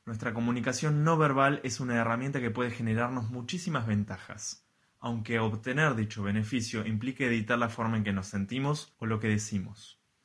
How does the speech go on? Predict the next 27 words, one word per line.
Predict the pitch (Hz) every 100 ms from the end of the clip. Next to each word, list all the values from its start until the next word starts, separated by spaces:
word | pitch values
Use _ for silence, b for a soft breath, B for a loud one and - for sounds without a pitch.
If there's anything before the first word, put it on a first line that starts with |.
| b
No | 156 170
es | 185
disparatado | 156 123 120 107 117 113
considerar | 110 104 107 104 110 113
las | 110 101
formas | - 123 120
de | 110 101
edición | 98 98 127 117
y |
autocensura | 107 107 101 107 104 127 120 113
como | 107 104
formas | - 143 147
de | 123
opresión | 107 104 - 123
sistemática | 123 131 117 - 110 95 92 95 - 92
que | -
se | 113 123
encarnan | 120 117 127 120 117
en | 107
la | 101
conciencia | 104 104 110 107 107 120 113
individual. | 135 131 117 98 92 95 - _ _ b b _ _ _ _ _ _ _ -
Esta | 180 175 175
opresión | 113 107 101 - 127 127
vive | 120 120
dentro | 110 104 101
nuestro | 98 92 - 95